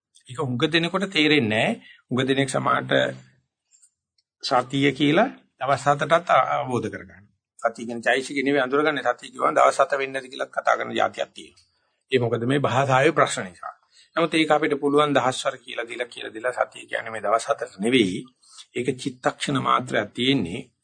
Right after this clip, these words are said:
සති මාත්‍රාව. ඊට පස්සේ ඒ කෙනා ඒකට ශ්‍රද්ධාවක් පිටව ගන්නද, කුසල ඡන්දයක් පිටව ගන්නද, අදිමොක්ඛයක් පිටව ගන්නද කියනකොට ගඳෙන් කියයි. ඒ මනුස්සයාට කියලා දුන්නාට පස්සේ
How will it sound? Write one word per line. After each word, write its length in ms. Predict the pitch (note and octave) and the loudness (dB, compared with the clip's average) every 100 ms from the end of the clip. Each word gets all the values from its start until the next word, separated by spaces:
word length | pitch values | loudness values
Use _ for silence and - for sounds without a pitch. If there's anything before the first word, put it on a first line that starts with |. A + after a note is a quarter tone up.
| _ - - | _ -12 -8
සති 240 | - A#2+ | -8 -4
මාත්‍රාව. 580 | B2+ A2+ C3 C3 G#2 E2+ F2 - _ _ _ D3 | 0 0 0 -2 -4 -6 -14 -16 _ _ _ -4
ඊට 120 | D3+ | 2
පස්සේ 320 | F3 E3 F3 | 0 2 2
ඒ 120 | C#3+ | 2
කෙනා 360 | C#3+ C#3+ D#3+ F3 | 2 0 2 2
ඒකට 340 | D3+ C#3 D3 F3+ - _ _ _ | 2 0 0 -2 -6 _ _ _
ශ්‍රද්ධාවක් 520 | D3 C3+ C#3 C#3+ D#3+ | -8 0 4 4 2
පිටව 320 | E3+ E3+ F3 | 2 2 2
ගන්නද, 300 | F3 F#3+ G#3 G#3+ | 0 -2 -4 -6
කුසල 260 | C3+ B2 C#3 | -8 -2 -2
ඡන්දයක් 420 | - D#3 D#3+ D#3 | -2 -4 -4 -4
පිටව 260 | D#3 F3 | -6 -4
ගන්නද, 280 | E3 F3+ G3 | -4 -4 -2
අදිමොක්ඛයක් 600 | C3 B2 D3+ E3+ - F3 | -2 -2 -4 -6 0 0
පිටව 300 | - E3 F3 | 2 0 2
ගන්නද 280 | E3+ E3+ E3+ | 0 -2 -6
කියනකොට 360 | E3 F3 F#3 A#3 | -6 -4 -2 -2
ගඳෙන් 380 | F3+ E3+ G3+ C4+ | -2 4 4 4
කියයි. 340 | C4 B2+ - _ _ _ _ _ C3+ | 0 -6 -8 _ _ _ _ _ -2
ඒ 60 | |
මනුස්සයාට 380 | C3+ C3+ C#3+ D3 | 0 0 -2 -4
කියලා 260 | D3 C3+ C#3 | -2 -2 0
දුන්නාට 260 | D#3 D3+ | 0 2
පස්සේ 420 | C#3+ C3 - D3 | 2 0 0 0